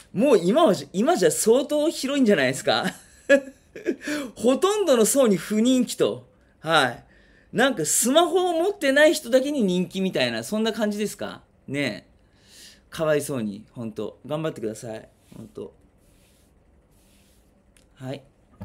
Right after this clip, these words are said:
はい、頑張ってください。はい。次。前外相の政治団体、えー、政治資金でお土産を買ってくるということをやっているようです。はい。それはいけませんね。はい。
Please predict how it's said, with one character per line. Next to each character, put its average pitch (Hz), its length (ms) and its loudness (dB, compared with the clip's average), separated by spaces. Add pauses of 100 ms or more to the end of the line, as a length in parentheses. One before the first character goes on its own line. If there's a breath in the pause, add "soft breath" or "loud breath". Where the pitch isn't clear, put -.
は 151 120 -2
い、 - 160 -2
頑 139 140 -6
張 - 20 -6
っ 135 40 -6
て 131 60 -10
く 127 60 -6
だ 120 60 -8
さ 135 180 -4
い。 - 140 -6 (360)
は 127 140 -6
い。 131 140 -10 (440 soft breath)
次。 214 400 -4 (920 soft breath)
前 240 400 -2
外 180 260 2
相 196 240 0
の 190 140 -2
政 208 420 2
治 160 60 -10
団 190 180 -4
体、 107 300 -4 (800 soft breath)
え 127 380 0
ー、 - 20 -6
政 339 600 0
治 349 140 -6
資 - 180 -4
金 269 280 -4
で 269 340 -4
お 151 180 0
土 254 240 2
産 349 320 2
を 320 80 -2
買 - 200 -8
っ - 20 -16
て - 160 -8
く 208 100 -6
る 175 140 -2
と 117 60 -8
い - 20 -4
う 104 60 -8
こ 117 80 -12
と 185 80 -4
を 190 40 0
や 123 120 -2
っ - 80 -14
て 113 100 -10
い 104 60 -8
る 101 40 -8
よ 92 100 -12
う 95 40 -18
で - 120 -20
す。 - 200 -20 (100)
は 113 180 -14
い。 98 200 -18
そ - 220 -4
れ 294 80 -6
は 330 100 -4
い 320 60 -6
け 214 100 -6
ま 185 80 -4
せ 156 140 -8
ん 117 40 -14
ね。 98 280 -16 (160)
は 113 160 -14
い。 - 100 -20